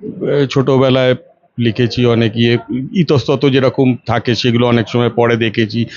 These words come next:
স্কুলের ম্যাগাজিনে যেমন আপনারা হয়তো অনেকেই, সকলেই দেয়, সেরকমভাবে দিয়েছি। আমি since একটা খুব, আহ,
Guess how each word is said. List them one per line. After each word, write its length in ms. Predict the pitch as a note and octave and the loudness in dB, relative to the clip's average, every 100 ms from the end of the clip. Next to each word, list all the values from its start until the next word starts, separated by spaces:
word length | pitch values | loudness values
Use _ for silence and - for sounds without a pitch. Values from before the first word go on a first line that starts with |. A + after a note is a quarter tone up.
| - - - | -18 -18 -18
স্কুলের 460 | - D3 D3 D3 | 0 2 4 4
ম্যাগাজিনে 600 | C#3+ C3 B2 C3+ C3 C3 | 2 2 2 2 2 0
যেমন 260 | B2 A#2+ A#2 | 2 0 0
আপনারা 360 | A#2 A#2 A2 A2+ | -2 -4 -2 -2
হয়তো 200 | G#2+ B2 | 0 0
অনেকেই, 440 | C3 C3 B2 A2+ | 2 2 0 -2
সকলেই 440 | - A2+ B2 B2 | -2 -2 0 2
দেয়, 260 | A2 A2 G#2 | 2 0 0
সেরকমভাবে 580 | - A2 G#2 G#2+ A2 A2+ | 0 -2 -2 0 2 2
দিয়েছি। 460 | G#2 G#2 - G2+ - - - - _ - - - | 2 0 -2 -8 -10 -14 -20 -20 _ -20 -12 -2
আমি 440 | C3 D#3 D3+ C3+ A#2+ | 2 4 2 0 -2
since 280 | D#3 D3+ C#3 | 0 2 2
একটা 220 | C#3+ - | -2 -2
খুব, 320 | C3+ D3+ B2+ B2 | 0 0 0 2
আহ, 280 | C3 B2+ | 2 2